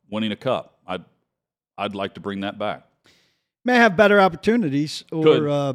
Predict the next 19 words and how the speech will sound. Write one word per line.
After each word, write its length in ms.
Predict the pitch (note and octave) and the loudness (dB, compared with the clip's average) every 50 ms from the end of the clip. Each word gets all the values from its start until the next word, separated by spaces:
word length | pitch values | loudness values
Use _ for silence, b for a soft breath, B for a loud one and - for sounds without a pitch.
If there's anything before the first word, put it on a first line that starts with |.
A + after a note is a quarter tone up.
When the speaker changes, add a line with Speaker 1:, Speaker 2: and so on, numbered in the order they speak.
| A#2+ - | -6 -6
Speaker 2:
you 100 | D#3+ E3 | -4 -4
know, 60 | D#3 | -2
Darren 340 | C3+ B2 D#3+ E3 E3 D#3 D3 | -2 -2 -2 -2 -2 -2 -4
McCarty 380 | C3+ - E3+ F3+ F#3+ E3+ D3+ - | -4 -2 -2 -2 -2 -2 -4 -4
told 240 | - D#3 D3+ D3 | -4 -4 -4 -4
us 160 | D#3 C#3 A#2+ D3 | -4 -6 -4 -2
earlier, 480 | E3 F#3 A3+ F#3+ C3+ A#2 A2 A2+ A2 - - - | -2 -2 -2 -2 -4 -6 -8 -10 -12 -14 -14 -12
um, 340 | C3+ B2+ B2 A#2+ A#2+ A2+ - _ - | -10 -8 -8 -8 -8 -12 -14 _ -8
<clears throat> 240 | E3+ G#3+ F3 C3 G#2+ _ _ _ - | -6 -6 -6 -6 -8 _ _ _ -10
he'd 240 | B2 C#3 D3+ C#3+ C3+ | -8 -8 -6 -4 -2
love 200 | D3 D3 C#3+ - | -2 -2 -2 -2
for 80 | - D3+ | -4 -4
the 100 | C#3+ C#3+ | -2 -2
Red 180 | D#3+ F3+ G3+ | -2 -2 -4
Wings 300 | F#3 D#3 C3+ A#2+ A#2 - | -4 -6 -6 -8 -10 -12
to 100 | - - A#2 | -16 -20 -16
talk 320 | - - B2 A#2 A2 _ - | -12 -12 -10 -10 -12 _ -16
to 80 | B2+ A2+ | -18 -16
him. 140 | A2+ A2 | -16 -18